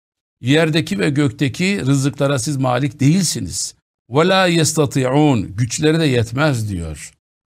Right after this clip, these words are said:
Yani Allah'tan başka taptıklarınızın, gökten yağmur indirebilir mi? Yerden, m, nebatat, meyve sebze bitirebilir mi? Bunların hiçbirine gücü yetebilir mi? Yetmez. E, ne o zaman Allah'a bırakıyorsun?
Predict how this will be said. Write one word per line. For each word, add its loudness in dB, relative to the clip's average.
Yani 0
Allah'tan 2
başka -2
taptıklarınızın, -4
gökten 0
yağmur 2
indirebilir 0
mi? -4
Yerden, 2
m, -4
nebatat, 0
meyve 0
sebze 0
bitirebilir 0
mi? -2
Bunların 4
hiçbirine 0
gücü -2
yetebilir 0
mi? -4
Yetmez. -6
E, 0
ne 0
o -2
zaman -4
Allah'a -2
bırakıyorsun? -6